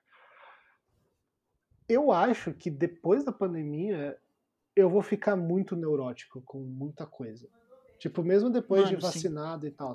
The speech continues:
Speaker 1: Porque, assim, é só importante dizer, para as pessoas que estão aqui e tá nos ouvindo, as vacinas que a gente tem hoje, em maio de dois mil e vinte e um, não impedem que você se contamine.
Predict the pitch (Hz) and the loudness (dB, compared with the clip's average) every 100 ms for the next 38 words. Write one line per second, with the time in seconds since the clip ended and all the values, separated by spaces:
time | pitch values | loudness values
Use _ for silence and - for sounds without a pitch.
0 | - 165 196 196 185 143 185 185 196 - | -10 -2 0 0 -4 -4 -6 -6 -6 -4
1 | 180 151 135 139 196 196 _ _ _ _ | -6 -6 -6 -2 -2 -4 _ _ _ _
2 | _ 143 - 151 156 - 147 135 - 180 | _ -18 -12 -10 -10 -8 -8 -8 -10 -12
3 | - _ _ _ 143 131 _ _ - 143 | -14 _ _ _ -6 -6 _ _ -4 -4
4 | 139 139 143 190 151 - _ _ _ _ | -4 -4 -4 -4 -6 -12 _ _ _ _
5 | 165 160 - 233 247 220 - 196 165 160 | -4 -4 -2 -6 -2 -2 -2 -4 -2 -2
6 | 147 143 143 156 151 143 160 151 156 - | -2 -4 -4 -4 -4 -6 -6 -8 -10 -8
7 | 151 214 - _ _ _ _ 156 202 247 | -6 -6 -8 _ _ _ _ -6 -4 0
8 | 180 180 214 214 190 190 202 - 220 233 | 0 2 0 -2 -4 -4 -6 -6 -6 -8
9 | 220 254 196 139 117 | -6 -6 -4 -6 -8